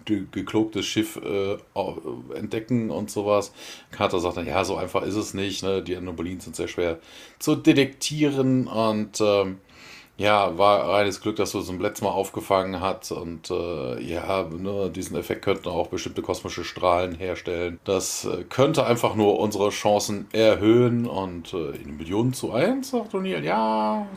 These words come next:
tausend, zehntausend zu eins und ja, das ist doch cool", sagt Daniel, "das ist auf jeden Fall eine Verbesserung." O'Neill bestätigt. Carter würde ein paar Stunden brauchen, um dieses Programm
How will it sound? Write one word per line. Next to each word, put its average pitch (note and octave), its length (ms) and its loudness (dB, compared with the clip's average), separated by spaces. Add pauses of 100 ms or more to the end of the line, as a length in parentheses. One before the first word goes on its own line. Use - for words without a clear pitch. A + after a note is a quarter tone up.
tausend, E3+ 540 0
zehntausend C3 540 0
zu A#2+ 120 -2
eins A#2 400 0
und G2+ 140 -10 (560)
ja, F3 160 6
das C#3 200 2
ist B2 120 -2
doch G#2+ 260 6 (240)
cool", C3 220 6
sagt G#2+ 260 0
Daniel, G2+ 300 -2
"das F2 120 -4
ist F#2+ 60 -6
auf F2 80 -6
jeden F2+ 120 -6
Fall F2 120 -8
eine D#2+ 80 -6
Verbesserung." D#2 800 -8
O'Neill D2 380 -6
bestätigt. - 640 -8 (580)
Carter A2+ 320 2
würde G2+ 140 6
ein F2+ 100 -2
paar G#2+ 140 4
Stunden - 260 2
brauchen, G2+ 320 6
um G2+ 100 -2
dieses G2+ 240 -6
Programm G2 420 2